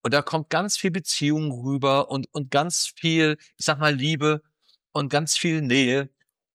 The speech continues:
Und dann kommt irgendwann mal ein Punkt, wo da auch mal der Glaube ins Spiel kommt. Weil das ist ja ein Teil von mir und ich finde die Liebe Gottes klasse und erzähle ihnen das.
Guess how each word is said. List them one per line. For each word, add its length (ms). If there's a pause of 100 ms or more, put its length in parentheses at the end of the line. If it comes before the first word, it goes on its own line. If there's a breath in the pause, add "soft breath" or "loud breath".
(200)
Und 220 (120)
dann 200
kommt 300
irgendwann 400
mal 240
ein 160
Punkt, 400 (340)
wo 160
da 120
auch 120
mal 100
der 100
Glaube 340
ins 120
Spiel 220
kommt. 240 (960)
Weil 400 (200)
das 180
ist 140
ja 80
ein 80
Teil 220
von 180
mir 260 (520)
und 580 (180)
ich 180
finde 240
die 80
Liebe 160
Gottes 340
klasse 500
und 180
erzähle 500
ihnen 140
das. 340